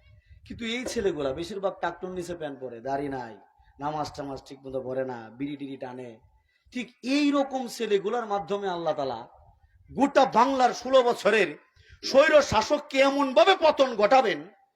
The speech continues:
এটা কেউ কল্পনাও করে নাই। কি কথা বলেন ঠিক কিনা? তার মানে বোঝা যায়, এই যুব সমাজের ভিতরে এরা হয়তো আমাদের মতো হুজুরদের মতো এত আমলে নাই, হয়তো সুন্নতি লেবাসে নাই, উঠে যাবে ইনশাআল্লাহ,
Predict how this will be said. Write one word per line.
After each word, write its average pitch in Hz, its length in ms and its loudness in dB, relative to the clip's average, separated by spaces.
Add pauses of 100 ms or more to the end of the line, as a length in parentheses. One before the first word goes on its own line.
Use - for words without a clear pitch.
(120)
এটা 220 140 -8
কেউ 226 120 -6
কল্পনাও 185 500 0
করে 151 200 -2
নাই। - 140 -16 (1400)
কি 170 100 -12
কথা 185 200 4
বলেন 190 200 6
ঠিক 170 180 -4
কিনা? 127 180 -4 (500)
তার 294 160 6
মানে 311 180 4
বোঝা 254 360 4
যায়, 175 280 4 (500)
এই 202 120 0
যুব 254 260 2
সমাজের 233 420 -2
ভিতরে 185 400 -4 (580)
এরা 247 200 6
হয়তো 269 280 4
আমাদের 233 340 2
মতো 269 180 -6
হুজুরদের 214 420 0
মতো 233 240 -2
এত 220 140 -2
আমলে 196 400 4
নাই, 151 180 -2 (600)
হয়তো 208 200 2
সুন্নতি 277 500 -2
লেবাসে 254 380 4
নাই, 240 160 -2
উঠে 226 220 0
যাবে 311 200 6
ইনশাআল্লাহ, 185 460 -2